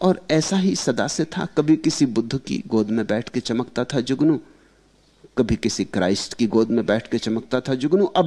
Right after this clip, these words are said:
भी चमकता है। आंख चाहिए, खोज चाहिए। एक ना एक जर्रा यहां अब भी दमकता होगा, कोई जुगनू किसी गोसे में चमकता होगा। ये जमीन नूर से महरूम नहीं हो सकती।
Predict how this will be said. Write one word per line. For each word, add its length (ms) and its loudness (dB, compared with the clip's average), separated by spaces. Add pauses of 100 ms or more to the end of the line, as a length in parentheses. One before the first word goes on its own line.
(100)
भी 80 10
चमकता 480 6
है। 140 0 (840)
आंख 340 6
चाहिए, 500 6 (760)
खोज 300 8
चाहिए। 640 2 (1160)
एक 180 4
ना 140 8
एक 240 10
जर्रा 380 6
यहां 320 8 (100)
अब 80 4
भी 240 4
दमकता 480 4
होगा, 400 6
कोई 360 6
जुगनू 360 4
किसी 320 -2
गोसे 380 2
में 120 2
चमकता 460 0
होगा। 400 4 (280)
ये 100 6
जमीन 380 4
नूर 260 2
से 200 -6
महरूम 420 -4
नहीं 340 -4
हो 140 -6
सकती। 500 -14